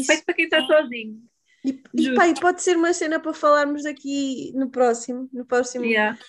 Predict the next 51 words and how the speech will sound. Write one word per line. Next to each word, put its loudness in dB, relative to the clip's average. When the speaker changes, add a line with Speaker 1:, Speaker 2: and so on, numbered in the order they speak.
Speaker 2:
Besties 4
Speaker 1:
Os -2
nossos 2
Speaker 2:
Catching 0
Speaker 1:
jogos. 0
Speaker 2:
Up. -14
Vai 2
ser -4
o, 0
o, 0
Speaker 1:
Os 2
Speaker 2:
o -2
Speaker 1:
nossos 6
Speaker 2:
nome 0
deste. -2
Speaker 1:
Os -2
nossos 8
jogos 4
da 6
Nintendo 0
Switch. -2
Speaker 2:
Olha, 4
mas -2
é 0
uma -2
cena -6
fixe -12
para -12
falarmos. -6
Speaker 1:
Yeah. -2
Speaker 2:
Quando -6
voltarmos -2
a -12
falar 0
uma -6
com -6
a -2
outra -6
e, -12
e -14
quiser, -12
se -16
quiser -8
gravar. -10
Pá, 2
sabes -2
que -2
isto -2
é 2
fixe, -4
porque -8